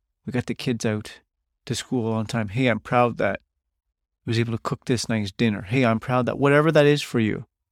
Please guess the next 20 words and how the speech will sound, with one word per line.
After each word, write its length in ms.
write 120
it 80
down. 260
You 120
know, 60
we 80
tend 200
not 180
to 80
acknowledge 340
ourselves 340
enough. 340
So 140
writing 460
things 280
down 240
that 100
we're 80
proud 340
of 220